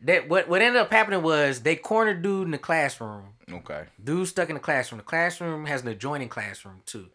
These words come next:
Speaker 2: Okay.
Speaker 1: So, but basically, you can't get out those two little sections.
Speaker 2: Mm-hmm.
Speaker 1: W-, within that time frame, um, the Uvalde chief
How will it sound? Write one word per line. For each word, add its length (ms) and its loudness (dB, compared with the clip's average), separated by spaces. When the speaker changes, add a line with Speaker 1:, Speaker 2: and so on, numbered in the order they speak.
Speaker 2:
Okay. 220 -12
Speaker 1:
So, 60 -2
but 240 0
basically, 380 0
you 60 -6
can't 240 -4
get 120 0
out 200 2
those 280 -4
two 340 -8
little 240 -8
sections. 680 -12
Speaker 2:
Mm-hmm. 220 -12
Speaker 1:
W-, 180 -20
within 440 0
that 220 2
time 340 2
frame, 600 -2
um, 480 -10
the 120 -4
Uvalde 560 2
chief 480 -6